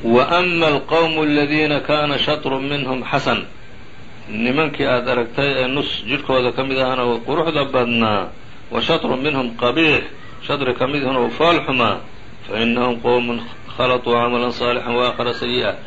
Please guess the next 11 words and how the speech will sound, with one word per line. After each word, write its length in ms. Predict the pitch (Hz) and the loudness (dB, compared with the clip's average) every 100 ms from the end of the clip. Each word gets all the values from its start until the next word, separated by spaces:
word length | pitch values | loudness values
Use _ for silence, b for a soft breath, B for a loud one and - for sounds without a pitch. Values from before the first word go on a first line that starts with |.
| B B - | B B -2
waa 200 | 123 123 | 0 2
niman 280 | 123 120 123 | 0 -4 -6
isku 220 | 113 - 123 | -6 -6 -4
daray 300 | 127 120 123 | 0 2 2
camal 240 | 120 120 | 2 0
saalix 340 | 113 123 117 117 | 0 0 0 -2
iyo 200 | 127 127 | -2 0
camal 240 | 120 120 113 | 0 0 -2
xun 160 | 120 123 | -6 -6
isku 200 | - 117 | -6 -2
daray, 320 | 120 120 | 2 2